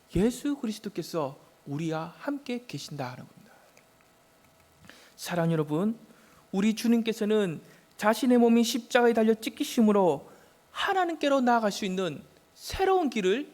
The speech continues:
열어주셨습니다. 여기서 우리가 기억해야 할 것은 구약의 이스라엘이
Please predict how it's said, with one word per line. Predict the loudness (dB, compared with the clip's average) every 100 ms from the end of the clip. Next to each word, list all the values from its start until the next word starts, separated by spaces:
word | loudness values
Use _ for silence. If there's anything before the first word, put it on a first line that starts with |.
| -20 _ -6
열어주셨습니다. | -6 -6 -10 -14 -14 -16 -18 -20 -20 _ _ _ _ _ _ _
여기서 | 0 2 2
우리가 | 0 2 2 2 0
기억해야 | 0 2 4 2
할 | 2
것은 | 0 -2 0 0 -2 -8 -20 -20 -20 -20 _ _ _ _ -4
구약의 | 2 4 6 4 2 0 -2 -6
이스라엘이 | -6 2 4 4 4 2 -2